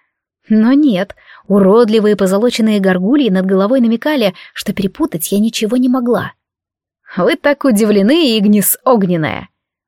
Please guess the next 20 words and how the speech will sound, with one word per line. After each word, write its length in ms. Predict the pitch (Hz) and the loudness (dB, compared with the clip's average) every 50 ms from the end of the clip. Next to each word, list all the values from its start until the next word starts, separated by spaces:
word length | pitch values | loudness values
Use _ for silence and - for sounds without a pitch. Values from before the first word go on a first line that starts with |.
| _ _ _ | _ _ _
Словно 380 | - - 208 254 285 269 302 294 | -10 -2 0 0 2 2 2 2
перед 200 | 247 320 320 277 | 2 0 -2 0
вами 240 | 285 311 311 320 339 | 2 2 2 2 0
призрак". 500 | - 277 233 175 156 151 135 - - - _ _ _ _ _ _ _ _ _ _ _ _ _ _ _ _ - | 0 0 0 0 -2 -4 -6 -8 -14 -20 _ _ _ _ _ _ _ _ _ _ _ _ _ _ _ _ -12
"Скажем 540 | - - - - - 254 269 254 320 320 | -12 -12 -10 -8 -6 -4 -2 0 0 0
так, 300 | - 226 196 190 - - _ - _ _ _ - | 0 0 -2 -2 -4 -10 _ -20 _ _ _ -6
я 220 | - 208 240 226 | -2 -2 -2 0
предполагала, 720 | - 262 262 - - 254 254 254 233 240 269 302 302 285 | 0 -2 -2 0 0 2 2 2 2 2 2 4 2 2
что 220 | 247 - - 254 254 | 0 0 0 0 2
увижу 300 | 247 220 254 285 262 285 | 2 2 2 2 2 0
здесь 240 | 247 214 262 262 - | 0 0 0 -2 -2
совсем 360 | - 247 - - 285 247 226 | -2 -4 -2 0 0 0 2
другого 420 | 247 254 233 214 247 330 349 294 | 0 0 -2 0 0 0 0 0
человека. 560 | - - 240 247 233 226 196 - 190 175 160 _ _ _ _ _ _ _ _ - | -2 0 0 0 2 0 0 0 -2 -4 -4 _ _ _ _ _ _ _ _ -6
Ваше 380 | 190 196 262 349 370 - - | -2 0 2 2 2 0 -2
творчество?" 600 | - - 330 302 226 - - - - 208 190 165 - _ _ _ _ _ | -4 -2 -2 -2 -2 -2 -6 -6 -4 -2 -4 -4 -4 _ _ _ _ _
спросила 400 | - - 185 185 - - 196 180 | -10 -6 -4 -4 -2 -2 -2 -2
я, 200 | 175 190 254 285 | -2 -2 -4 -4
показывая 520 | - 202 - 202 208 202 202 196 196 190 | -4 -4 -4 -2 -4 -2 -2 -2 -2 0
зажатый 580 | 185 185 190 185 214 214 - 214 202 190 - _ | 0 -2 -2 -2 -2 -4 -2 -2 -2 -4 -4 _